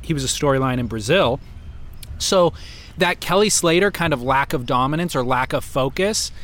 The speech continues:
moments of brilliance, but ultimate lack of focus, we actually saw from Owen Wright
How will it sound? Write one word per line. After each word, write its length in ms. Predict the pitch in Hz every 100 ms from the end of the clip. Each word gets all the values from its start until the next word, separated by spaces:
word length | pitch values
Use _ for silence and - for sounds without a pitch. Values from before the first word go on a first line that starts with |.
| - -
moments 380 | 147 180 240 233
of 80 | 190
brilliance, 440 | 202 196 196 196
but 160 | - 156
ultimate 340 | 135 147 165 147
lack 240 | 139 147
of 80 | 131
focus, 500 | 139 139 208 247 - - - - - - - -
we 220 | 147 202 208
actually 340 | 196 - 151
saw 340 | - 165 190
from 220 | - 143 135
Owen 280 | 147 147 117
Wright 340 | 131 180 143